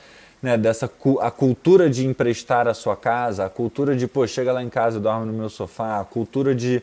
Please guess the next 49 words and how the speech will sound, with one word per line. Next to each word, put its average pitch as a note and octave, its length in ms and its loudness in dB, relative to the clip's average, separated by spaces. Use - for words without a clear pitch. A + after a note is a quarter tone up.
cara, A#2+ 180 4
você - 80 -12
tá A#2+ 80 0
precisando C3+ 260 -4
de B2+ 60 0
açúcar, A#2 480 -4
toma B2 280 -6
aí B2 100 -8
um A#2 100 -8
açúcar, G#2+ 640 -2
alguma G2+ 240 -2
coisa G#2 220 -6
assim, C#3 280 -6
tá B2 100 4
sendo B2+ 240 -2
substituída C3 720 0
pela C#3 240 2
tal B2+ 220 0
da B2 100 2
sharing B2 800 2
eco-, G#2 240 -4
a F#2+ 380 -2
economia G#2+ 400 -2
do A2 80 -2
compartilhamento, G2 1120 -6
né, G2+ 160 -4
a F2+ 40 -4
economia G2 500 -6
da F#2 220 -6
colaboração, F#2+ 680 -2
uma G2 100 -6
coisa G#2 180 -4
assim, A2 100 -12
que C3+ 80 -2
é - 20 0
assim, C3 240 -4
não, D3 160 -6
cara, B2+ 400 2
eu C3 120 2
tenho D3+ 200 2
um G#3 120 0
sofá A#3+ 340 2
ocioso E3+ 640 4
aqui, D#3+ 200 -2
você A2 160 -6
quer A#2 120 -2
pagar G2+ 340 4
pra F2+ 180 -4
usar? F#2 460 -2